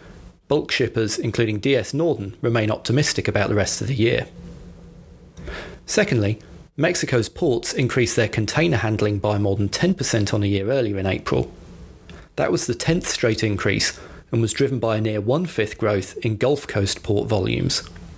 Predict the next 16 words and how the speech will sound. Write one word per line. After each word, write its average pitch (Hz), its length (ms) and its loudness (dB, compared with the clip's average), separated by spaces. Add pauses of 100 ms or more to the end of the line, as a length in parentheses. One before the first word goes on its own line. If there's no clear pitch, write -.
(920)
Veracruz, 123 640 -2 (160)
which - 220 0
is 104 140 0
the 110 80 0
largest 127 460 -2
Gulf 107 240 0
Coast - 300 0
port, - 300 0 (420)
saw 113 280 2
a 107 40 0
sixty - 420 0
percent 107 320 0
jump 107 280 0
in 107 80 0
its - 160 -2
exports, - 680 -2